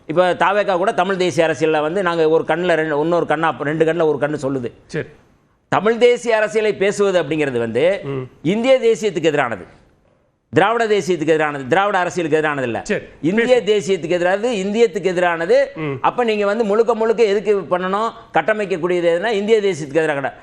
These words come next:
Speaker 1: இப்ப சீமான் செய்யறது என்னன்னா முழுக்க முழுக்க
Speaker 2: ம்.
Speaker 1: ஆரியத்துக்கு துணை போவது.
Speaker 2: சரி, நாம்
Speaker 1: அதே
Speaker 2: தமிழர்
Speaker 1: போ-, அதே
Speaker 2: பிரதிநிதி
Speaker 1: இருங்க.
Speaker 2: இங்க இல்ல, நாம் தமிழர் பிரதிநிதி
Speaker 1: இல்ல, இல்ல, இல்ல.
Speaker 2: யாரும் இங்க இல்ல.
Speaker 1: இல்ல,
Speaker 2: நம்ம அதை
Speaker 1: இருக்காங்க,
Speaker 2: பத்தி
Speaker 1: இருக்காங்க,
Speaker 2: கூடுதலா
Speaker 1: இருக்காங்க.
Speaker 2: பேச
Speaker 1: நான்
Speaker 2: வேண்டாம்னு
Speaker 1: சொல்றேன் கேளுங்க.
Speaker 2: நினைக்கிறேன். ஆ.
Speaker 1: இப்ப அதே போல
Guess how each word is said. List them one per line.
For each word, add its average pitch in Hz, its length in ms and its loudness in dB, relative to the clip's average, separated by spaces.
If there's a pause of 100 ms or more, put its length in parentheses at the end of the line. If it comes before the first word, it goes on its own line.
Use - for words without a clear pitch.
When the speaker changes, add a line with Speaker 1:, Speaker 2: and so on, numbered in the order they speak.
(100)
Speaker 1:
இப்ப - 160 0
சீமான் 240 380 0
செய்யறது 202 340 2
என்னன்னா 190 320 -4
முழுக்க 180 260 -2
முழுக்க 156 540 0
Speaker 2:
ம். 123 280 -8
Speaker 1:
ஆரியத்துக்கு 226 680 0
துணை 180 220 -2
போவது. 127 360 -2
Speaker 2:
சரி, - 220 -12
நாம் 190 260 0
Speaker 1:
அதே 202 200 0
Speaker 2:
தமிழர் 247 100 0
Speaker 1:
போ-, 233 40 -4
அதே 220 100 -4
Speaker 2:
பிரதிநிதி 190 240 -2
Speaker 1:
இருங்க. 226 260 -2
Speaker 2:
இங்க 196 100 -6
இல்ல, 226 160 -2
நாம் 214 260 -4
தமிழர் 269 340 -2
பிரதிநிதி 233 540 -4
Speaker 1:
இல்ல, 247 200 0
இல்ல, 262 120 0
இல்ல. 190 120 -2
Speaker 2:
யாரும் 262 280 -2
இங்க 226 160 -6
இல்ல. 233 240 -4
Speaker 1:
இல்ல, 233 200 -2
Speaker 2:
நம்ம - 0 -
அதை 220 100 -2
Speaker 1:
இருக்காங்க, 220 300 -2
Speaker 2:
பத்தி 113 160 -6
Speaker 1:
இருக்காங்க, 226 400 -4
Speaker 2:
கூடுதலா 240 80 -4
Speaker 1:
இருக்காங்க. 240 260 -4
Speaker 2:
பேச 226 140 -6
Speaker 1:
நான் 214 100 -4
Speaker 2:
வேண்டாம்னு 185 60 -4
Speaker 1:
சொல்றேன் 185 240 -2
கேளுங்க. 123 180 -4
Speaker 2:
நினைக்கிறேன். 143 340 -8
ஆ. 123 100 -12
Speaker 1:
இப்ப 170 220 -2
அதே 208 300 0
போல 185 400 -2